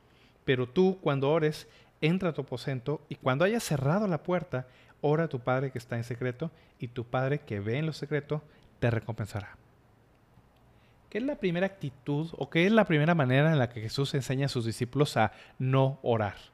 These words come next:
¿Qué es lo primero que Jesús les dice a no hacer? ¿A cómo no orar? Primero les dice en los versículos cinco al seis,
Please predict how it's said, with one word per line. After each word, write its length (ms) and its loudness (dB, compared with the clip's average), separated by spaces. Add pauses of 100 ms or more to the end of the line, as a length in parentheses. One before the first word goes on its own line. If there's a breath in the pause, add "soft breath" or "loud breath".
(100)
¿Qué 80 -2
es 40 4
lo 60 4
primero 260 6
que 100 0
Jesús 220 2
les 140 6
dice 260 2 (240 loud breath)
a 140 2
no 460 2
hacer? 340 -2 (420)
¿A 80 -4
cómo 300 6
no 400 4
orar? 280 4 (720 soft breath)
Primero 260 2
les 120 4
dice 220 -2
en 60 0
los 100 0
versículos 380 -4
cinco 240 -2
al 40 -4
seis, 340 0